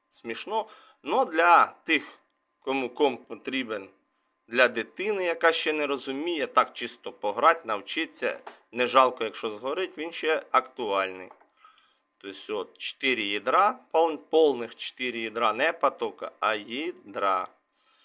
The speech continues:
Це чотирьохядерник Ю шістдесят шість два нуля на вісім мегабайт кеш другого рівня. От, я виключаю, виключаю.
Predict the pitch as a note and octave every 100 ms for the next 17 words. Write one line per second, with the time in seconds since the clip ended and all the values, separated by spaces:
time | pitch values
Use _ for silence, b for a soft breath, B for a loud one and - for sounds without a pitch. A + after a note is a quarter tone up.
0 | B B - - A2 - - B2+ B2 C3
1 | B2 C#3+ E3+ E3+ D#3+ B2 A2 C3+ - B2
2 | - G#2 - A#2+ G#2 G#2 G#2+ A#2 D#3 C#3+
3 | A#2+ B2 A2 A2 A2 G2+ G2 A#2 C#3+ C#3+
4 | _ - B2+ B2 G#2+ G#2+ G#2+ A2+ G#2 E2+
5 | D#2+ - _ _ _ B B B B B
6 | B - G2 F2 - F2+ E2+ F2+ B2+ C#3+
7 | - F#3 A#3+ B3 G#3 _ _ _ - -
8 | - - - - F3